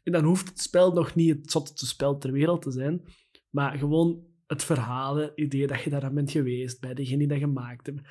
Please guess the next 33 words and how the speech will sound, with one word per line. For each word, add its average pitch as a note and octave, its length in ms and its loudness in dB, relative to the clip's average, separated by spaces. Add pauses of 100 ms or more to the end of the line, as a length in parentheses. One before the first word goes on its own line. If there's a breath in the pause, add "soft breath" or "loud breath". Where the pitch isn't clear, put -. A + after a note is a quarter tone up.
(160 loud breath)
Die D3+ 120 -12
komen C#3+ 160 2
helemaal D3+ 200 4
van C#3 220 -2
Thailand C#3 360 -2
of B2 140 -6
Taiwan. C#3 500 -2 (640 loud breath)
Maakt C#3 320 -2
nu C3 80 0
al B2+ 60 -4
niet B2+ 100 0
uit. D3+ 200 -4 (600 soft breath)
Ja, D#3+ 160 2
om D#3 160 4
dat D3+ 240 4
in C#3 180 2
Duitsland C#3+ 420 2
te D3+ 80 2
gaan C3+ 200 -2
voorstellen C#3 460 -4
en C#3 100 -4
zo. C3+ 340 -12 (500 soft breath)
Ja, C3+ 160 -6
dat C#3+ 120 -2
is C#3 120 2
gewoon C#3+ 460 2 (340)
leuk. A#2 440 -6
En C#3+ 80 0
dat C#3 100 2
is D3 120 4
ook D#3+ 120 2
wat C#3 120 0
Spiel D3 720 4